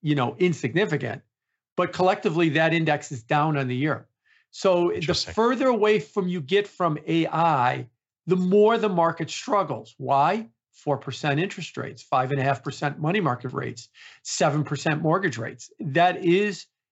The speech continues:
Speaker 1: taking a toll on the return, the return of these companies. But it's unclear whether or not it's taking a toll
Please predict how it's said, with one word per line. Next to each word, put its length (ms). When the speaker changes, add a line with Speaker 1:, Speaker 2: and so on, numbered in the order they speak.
Speaker 1:
taking 500
a 80
toll 680
on 240
the 80
return, 840
the 60
return 640
of 260
these 180
companies. 600
But 140
it's 200
unclear 880
whether 260
or 40
not 140
it's 120
taking 320
a 60
toll 400